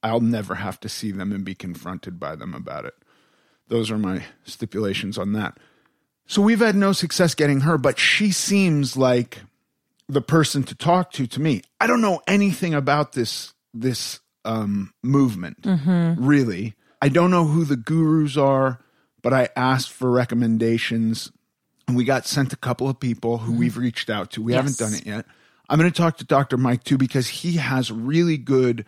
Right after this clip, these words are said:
Speaker 1: pros and cons to Healthy at Every Size. But then there was the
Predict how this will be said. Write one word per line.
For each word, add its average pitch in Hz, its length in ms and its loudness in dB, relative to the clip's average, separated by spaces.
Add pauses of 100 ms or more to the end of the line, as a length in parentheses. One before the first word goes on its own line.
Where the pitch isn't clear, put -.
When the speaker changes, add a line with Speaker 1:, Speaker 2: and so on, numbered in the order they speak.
(520)
Speaker 1:
pros 147 420 2
and 147 300 0
cons 101 600 -8 (600)
to 117 360 0
Healthy 113 380 -6
at 110 60 -4
Every 98 220 -8
Size. 73 320 -8 (1080)
But - 240 -6
then 160 560 2 (720)
there 143 260 2
was 127 460 0
the 120 320 -2